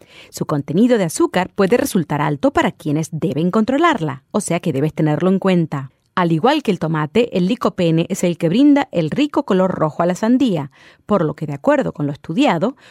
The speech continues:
cuanto más roja sea la sandía, más antioxidante a tu favor. Entre los hispanos, el rico sabor y frescura de la sandía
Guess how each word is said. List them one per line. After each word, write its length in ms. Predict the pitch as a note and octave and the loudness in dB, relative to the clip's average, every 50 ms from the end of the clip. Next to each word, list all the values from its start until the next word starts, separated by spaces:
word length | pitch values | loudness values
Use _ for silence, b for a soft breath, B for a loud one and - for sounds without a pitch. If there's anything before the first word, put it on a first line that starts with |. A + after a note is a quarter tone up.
| b b b | b b b
cuanto 340 | - A#3 A3 F#3 D#3 - C#3 | -2 0 0 0 0 -2 0
más 180 | E3 A#3+ C#4+ | 0 0 0
roja 300 | A3+ - C4 C#4+ - B3 | 0 0 -2 -2 -2 -2
sea 260 | F#3+ - - A3+ G#3+ F#3 | -4 0 0 0 2 0
la 100 | E3 D3 | 0 -2
sandía, 520 | D#3+ D3+ D#3 E3+ A#3+ D4 D#4+ C#4 - - - | -4 -4 -4 0 2 2 2 2 0 -2 -4
más 280 | - E3 C#3+ C3 - - | -4 -2 -2 -2 -2 -2
antioxidante 580 | E3+ F#3 A3+ G#3 - C#4 A3 F3 D#3+ D#3+ - | -2 -2 -2 -4 -4 -2 0 0 0 0 -2
a 20 | - | -4
tu 100 | - A3 | -4 -4
favor. 440 | - - A3 A#3+ B3+ G#3+ E3+ - - _ _ _ _ _ _ - | -4 -2 0 2 2 0 0 -4 -10 _ _ _ _ _ _ -2
Entre 280 | G3+ G3+ F3 D3 D#3 | 0 0 0 0 -4
los 160 | D#3 D3+ - D3+ | -6 -8 -10 -10
hispanos, 420 | - - A3+ A3+ A3+ A3+ A3+ - | -6 -4 -2 0 0 0 -2 -2
el 100 | F3+ D#3 | -4 -4
rico 280 | - - A#3 - - G3 | -4 -4 -4 -2 -4 -4
sabor 340 | - F3 D3+ E3+ F3+ F3+ | -2 -2 0 2 2 2
y 60 | E3+ D#3 | 0 -2
frescura 480 | - - D3 - - - C4 A3 F3 | -8 -12 -14 -8 -4 -2 0 0 0
de 80 | D3 D3 | 0 -2
la 80 | D3+ | -4
sandía 500 | D3 - D#3 D#3+ E3 G3 C4 C#4+ A#3 E3+ | -4 -4 -4 -4 -2 2 2 2 2 0